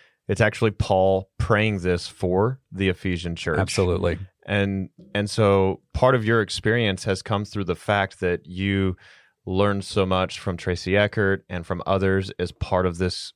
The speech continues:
Speaker 1: praying community, which also fits into the prayer that you may, together with all the saints,
Speaker 2: Right.
Speaker 1: know this love that surpasses all knowledge. Anyway, so, um, you've been in this environment of prayer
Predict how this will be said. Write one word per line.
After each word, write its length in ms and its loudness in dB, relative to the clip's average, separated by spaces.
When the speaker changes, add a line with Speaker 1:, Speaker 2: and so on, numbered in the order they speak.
Speaker 1:
praying 320 0
community, 600 -2
which 220 -4
also 400 -2
fits 280 -4
into 260 -2
the 80 -2
prayer 460 2
that 200 -6
you 80 -2
may, 360 0
together 540 -2
with 180 0
all 160 2
the 140 -2
saints, 600 -4
Speaker 2:
Right. 140 2
Speaker 1:
know 100 2
this 180 -6
love 140 0
that 80 -4
surpasses 300 -6
all 120 -2
knowledge. 220 -6
Anyway, 360 4
so, 580 4
um, 460 2
you've 420 0
been 180 6
in 120 2
this 180 0
environment 680 0
of 160 -8
prayer 500 -4